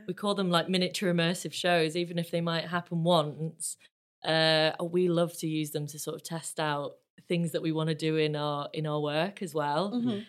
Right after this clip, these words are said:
Speaker 1: Um, because we've been given this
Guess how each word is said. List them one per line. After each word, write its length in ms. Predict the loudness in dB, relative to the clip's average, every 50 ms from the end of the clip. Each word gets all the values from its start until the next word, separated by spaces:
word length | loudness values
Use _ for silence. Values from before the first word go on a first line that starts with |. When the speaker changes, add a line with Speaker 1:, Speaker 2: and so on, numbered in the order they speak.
| _ _ 0
Speaker 1:
Um, 400 | 2 4 6 6 6 4 2 0
because 360 | -4 -6 -6 -4 -4 -6 -4
we've 200 | -6 -6 -6 -6
been 160 | -4 -4 -4 -2
given 560 | -2 -2 -2 -2 -4 -4 -4 -6 -8 -10 -8
this 340 | -8 -8 -8 -8 -10 -12 -12